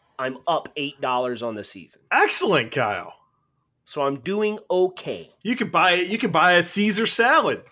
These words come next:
Speaker 2: for that, you know?
Speaker 1: Yeah, I
Speaker 2: Maybe.
Speaker 1: paid for lunch.
Speaker 2: Some restaurants, not all of 'em.
Speaker 1: What? How much are, uh,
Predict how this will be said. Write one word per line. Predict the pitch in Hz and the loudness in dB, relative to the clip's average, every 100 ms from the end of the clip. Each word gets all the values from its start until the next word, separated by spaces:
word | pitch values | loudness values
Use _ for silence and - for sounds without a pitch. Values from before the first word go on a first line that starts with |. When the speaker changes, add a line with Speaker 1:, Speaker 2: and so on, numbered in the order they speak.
| _ - | _ -16
Speaker 2:
for | - 147 | -4 0
that, | 131 113 85 - _ | 2 2 -2 -12 _
you | 135 | 0
know? | 139 226 226 - _ - | 4 4 4 -6 _ -8
Speaker 1:
Yeah, | 135 156 107 | -6 -6 -10
I | 117 | -10
Speaker 2:
Maybe. | 156 170 214 135 | 0 2 4 0
Speaker 1:
paid | |
for | 135 139 | -4 -2
lunch. | 147 117 - - _ | -2 -2 -8 -16 _
Speaker 2:
Some | - 202 185 | 2 2 4
restaurants, | 123 120 120 120 165 | 0 0 -2 -2 -2
not | 147 143 | 0 2
all | 139 139 | 4 2
of | 120 | 0
'em. | 147 175 - _ _ _ _ | -2 -6 -14 _ _ _ _
Speaker 1:
What? | - 143 | -12 -8
How | 165 | -4
much | 180 185 180 | -4 -4 -4
are, | 175 | -2
uh, | 156 147 139 | 0 0 0